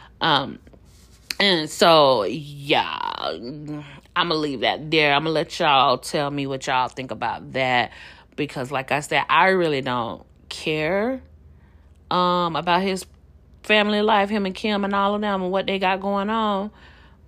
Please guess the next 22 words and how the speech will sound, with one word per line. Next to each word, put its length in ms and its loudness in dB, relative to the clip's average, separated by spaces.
But 300 4
I 120 6
do, 800 2
you 120 0
know, 360 -2
I, 380 -2
I, 400 -2
I 160 0
do 440 0
value 640 0
or 260 -2
respect 640 -4
the 80 -6
man 520 -4
for 220 -8
saying 380 -6
that 120 -4
he's 200 -8
still 300 -6
gonna 240 -10
promote 440 -8
families. 800 -14